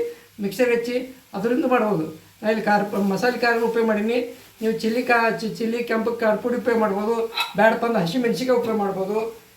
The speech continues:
ಏ, ಮಾಡಿ ಮಾಡ್ಬೋದು, ಅದು ಟೇಸ್ಟ್ ಆಕತ್ರಿ. ಆದ್ರೆ ನಮ್ಮ ಮನೆ ಒಳಗೆ ನಮ್ಮ ಉತ್ತರ ಕನ್ನಡದಾಗ ಏನು ಮಾಡ್ತಾರೆ, ಈಗ ಎಲ್ಲ ಕಡೆ, ಈ ಕಡೆ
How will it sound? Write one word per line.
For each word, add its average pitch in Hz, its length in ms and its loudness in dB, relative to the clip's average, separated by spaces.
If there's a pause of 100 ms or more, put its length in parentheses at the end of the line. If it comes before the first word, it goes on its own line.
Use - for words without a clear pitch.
(140)
ಏ, 220 140 -2
ಮಾಡಿ 240 240 4
ಮಾಡ್ಬೋದು, 202 360 0 (400)
ಅದು 233 120 -6 (100)
ಟೇಸ್ಟ್ 233 260 2
ಆಕತ್ರಿ. 160 320 -6 (1160)
ಆದ್ರೆ 214 200 4
ನಮ್ಮ 214 140 2
ಮನೆ 233 180 2
ಒಳಗೆ 233 220 4
ನಮ್ಮ 208 160 2
ಉತ್ತರ 233 200 -2
ಕನ್ನಡದಾಗ 226 380 2
ಏನು 226 120 2
ಮಾಡ್ತಾರೆ, 220 300 0
ಈಗ 208 140 -4
ಎಲ್ಲ 202 100 4 (140)
ಕಡೆ, 214 240 -2
ಈ - 80 0
ಕಡೆ 233 140 2